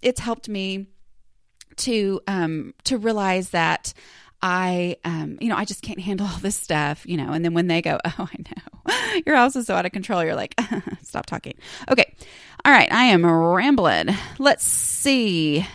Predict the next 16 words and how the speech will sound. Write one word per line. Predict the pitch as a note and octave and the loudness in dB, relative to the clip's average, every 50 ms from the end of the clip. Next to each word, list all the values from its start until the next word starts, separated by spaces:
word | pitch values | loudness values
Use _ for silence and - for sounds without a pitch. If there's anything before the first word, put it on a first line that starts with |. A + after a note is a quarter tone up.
| - - - _ _ _ _ _ _ _ _ _ - - - - - | -18 -20 -20 _ _ _ _ _ _ _ _ _ -18 -18 -8 -2 0
Okay. | E4 - F4+ - | 2 2 2 2
Before | - A#3+ A#3+ - C#4+ D4+ | 2 0 2 4 4 6
I | |
move | E4 D#4 D4 | 6 6 4
to | - D4+ | 4 0
the | B3+ | 0
next | A3+ - - - | -2 -2 -4 -6
question, | - - A#3 A3 - - - C#4+ E4 A4+ C5+ - _ _ _ - - _ _ - - | -6 -2 -2 -2 0 2 2 2 2 2 0 -10 _ _ _ -20 -20 _ _ -10 -6
let | - A#3+ A3 G#3+ - | -2 0 0 0 0
me | G#3 G#3+ | 0 -2
talk | - A3 G#3+ | -2 -2 -4
about | G#3+ G#3+ - - | -4 -6 -4 -4
my | - | -4
sponsor | G3 - - - E3+ F3 - - B3 D4+ G4 A4 - | -6 -4 -4 -4 -4 -4 -4 -6 -8 -8 -8 -10 -10
for | D4+ - G#3+ G3+ | -4 -2 0 0
this | F#3 F3 E3 - - | 0 0 -2 -4 -6